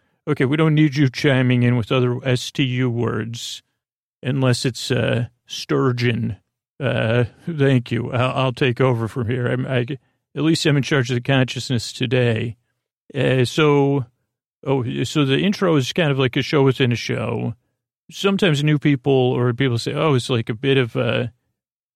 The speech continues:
uh, it's just a show within a show." Some people listen to it, uh, to fall asleep. Some people listen to it.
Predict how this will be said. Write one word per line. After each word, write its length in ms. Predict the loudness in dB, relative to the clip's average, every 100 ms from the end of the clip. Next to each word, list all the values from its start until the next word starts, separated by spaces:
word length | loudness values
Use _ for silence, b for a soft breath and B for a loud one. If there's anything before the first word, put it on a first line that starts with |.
| _ _ -6
uh, 400 | -2 -2 -2 -2 -2
it's 460 | -2 -2 -4 -4
just 280 | -8 -6 -4
a 60 | -2
show 200 | 2 2
within 200 | 2 0
a 20 |
show." 240 | 0 -2 -4
Some 200 | -4 -2
people 240 | -2 -2 0
listen 280 | 0 -2 -4
to 200 | 0 0
it, 160 | 0
uh, 220 | -2 -2 -4
to 100 | -6
fall 260 | -2 0
asleep. 400 | 0 -2 -4 -4 -8
Some 240 | -4 -4
people 260 | -2 -4 -2
listen 300 | -2 -2 -4
to 160 | 0 -2
it. 180 | -2